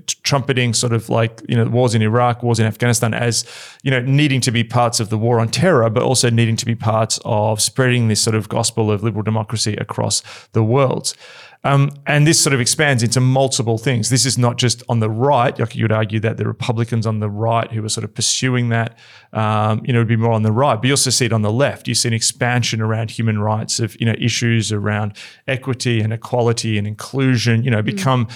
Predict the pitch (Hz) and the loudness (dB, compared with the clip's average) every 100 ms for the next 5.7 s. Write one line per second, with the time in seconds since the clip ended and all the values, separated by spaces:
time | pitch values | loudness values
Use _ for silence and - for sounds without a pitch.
0 | - - 143 131 131 135 143 135 - 120 | -12 -2 2 4 4 6 4 4 0 -2
1 | - - - 113 113 - 113 113 - 143 | -4 -8 -4 -2 -2 -2 -2 0 0 0
2 | 135 117 117 107 113 110 123 131 127 127 | 0 0 0 0 0 0 0 2 2 2
3 | 120 120 117 117 113 117 147 165 131 110 | 2 2 0 0 0 2 2 2 2 2
4 | 110 120 117 - 113 - - 147 131 117 | 0 -2 -2 -2 -2 -4 -4 -4 0 0
5 | 110 104 107 110 127 135 104 | 2 0 0 2 2 2 -2